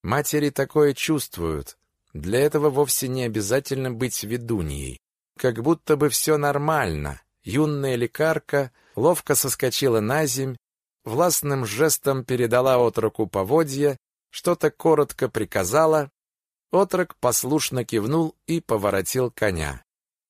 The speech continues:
Как будто бы всё было нормально, но... Как только всадник скрылся за деревьями, Юлька перестала быть привычной Юлькой, Сутулилась,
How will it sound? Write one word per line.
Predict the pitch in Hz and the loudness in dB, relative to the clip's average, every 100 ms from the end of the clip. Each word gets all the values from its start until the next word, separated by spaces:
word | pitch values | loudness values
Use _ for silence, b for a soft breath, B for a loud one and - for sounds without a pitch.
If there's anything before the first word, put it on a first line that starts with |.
| _ | _
Как | - 110 | -6 -2
будто | 127 175 - 160 | 0 0 0 2
бы | 156 | 2
всё | - 165 170 | 2 0 2
было | 143 160 147 | 2 4 4
нормально, | 147 147 143 123 90 80 78 78 - | 2 0 0 0 0 -2 -4 -6 -8
но... | - 107 139 156 156 156 _ _ _ _ _ _ | -6 -2 2 2 0 -8 _ _ _ _ _ _
Как | 160 - | 0 2
только | 180 160 151 | 0 2 0
всадник | 135 - 147 143 131 - | 2 2 2 2 -4 -4
скрылся | - 127 151 127 139 | -4 2 2 2 -2
за | 117 120 | 0 0
деревьями, | 107 101 143 160 156 156 151 147 - _ _ _ _ _ | 0 2 2 0 -2 -2 -2 -4 -8 _ _ _ _ _
Юлька | 101 170 170 160 | 0 2 2 -2
перестала | - 143 135 - 147 156 143 | 0 -2 0 0 2 4 2
быть | 139 131 - | 2 -2 -4
привычной | 123 127 143 127 - 131 131 | -4 -2 -4 -4 -4 -4 -4
Юлькой, | 139 131 92 - 73 65 _ _ _ | -2 -2 -4 -6 -6 -6 _ _ _
Сутулилась, | - - 104 95 160 170 160 156 135 - | -8 -4 -4 -2 0 2 4 4 2 -4